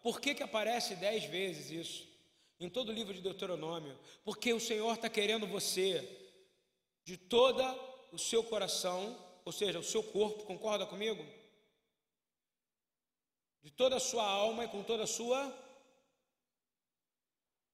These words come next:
sua o quê? Força! Quando a pessoa faz jejum, como é que ela fica?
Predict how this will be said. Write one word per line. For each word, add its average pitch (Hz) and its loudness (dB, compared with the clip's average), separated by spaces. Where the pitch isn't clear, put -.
sua 240 -2
o - -2
quê? 240 4
Força! 262 8
Quando 254 0
a 262 0
pessoa 254 2
faz 240 4
jejum, 220 4
como 233 0
é 247 0
que 254 0
ela 240 2
fica? 190 0